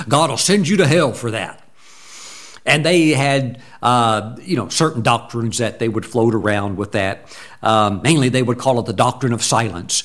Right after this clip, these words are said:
"Where in the New Testament is it mentioned?" Well, that carries over from the Old and s-, and,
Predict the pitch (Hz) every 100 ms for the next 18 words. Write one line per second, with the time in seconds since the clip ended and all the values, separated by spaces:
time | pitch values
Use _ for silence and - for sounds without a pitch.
0 | - - 160 202 208 208 196 202 226 -
1 | 190 180 165 151 156 147 143 151 - 98
2 | 69 - - - - - - 247 214 180
3 | - 123 127 113 107 120 117 110 113 98
4 | 98 113 110 110 107 98 - 131 117